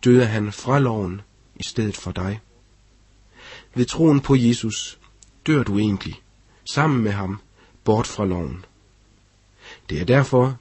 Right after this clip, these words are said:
vi som kristne kan sige, at vi er frie.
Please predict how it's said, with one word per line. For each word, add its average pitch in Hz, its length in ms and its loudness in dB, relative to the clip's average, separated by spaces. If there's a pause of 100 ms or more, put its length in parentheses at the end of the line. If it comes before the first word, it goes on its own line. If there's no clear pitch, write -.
vi 123 120 2
som 123 200 0
kristne 123 400 0
kan 117 180 -6
sige, 127 380 0 (300)
at 92 180 -6
vi 95 120 -2
er 87 60 -2
frie. 104 440 -2